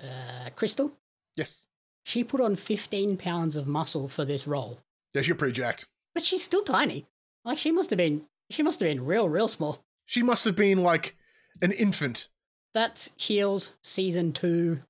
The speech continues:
Speaker 1: Hopefully there's more to come.
Speaker 2: Yeah, don't let's be a serious finale.
Speaker 1: What would you give this in terms of a rating out of five?
Speaker 2: Ooh,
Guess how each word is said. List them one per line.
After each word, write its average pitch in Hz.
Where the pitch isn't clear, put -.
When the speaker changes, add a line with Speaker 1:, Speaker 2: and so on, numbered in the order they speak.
Speaker 1:
Hopefully 170
there's 160
more 165
to 170
come. 165
Speaker 2:
Yeah, 131
don't 135
let's 131
be 113
a 113
serious -
finale. -
Speaker 1:
What 202
would 175
you 175
give 156
this 165
in 156
terms 151
of 147
a 147
rating 147
out 143
of 135
five? 131
Speaker 2:
Ooh, 240